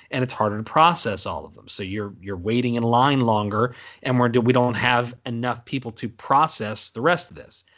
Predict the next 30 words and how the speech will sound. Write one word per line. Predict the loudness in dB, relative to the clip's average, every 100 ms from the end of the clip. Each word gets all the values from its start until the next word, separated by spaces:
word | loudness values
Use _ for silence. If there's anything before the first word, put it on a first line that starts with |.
| _ _
So, | 0 0
I |
mean, | 2 -2
it's | -4
a |
simple | -6 -4 -2 -2
math | 0 -2 -4 -6
question | -6 -6 -12 -16
there, | -16 -18 -20 _ -10
not | -2 -2 -4 _ _ -14
a | -6
matter | -2 0 0
of | -2 -6
indefinite | -8 -6 -6 -6 -10 -10
detention. | -16 -10 -10 -8 -10 -14 _ _ _ _ _ -6
And | -2
not | 0 0
only | 0 -2 -2
that, | -2 -2 -4 -12 _ _ _ _ _ -8
but | -6 0
then | -2 -2 -10 -14
y-, | -14
you | -8 -4 0
hit | -2 -2
the |
nail | -4 -4
on | -4
the | -4
head | -4 -4
there. | -4 -4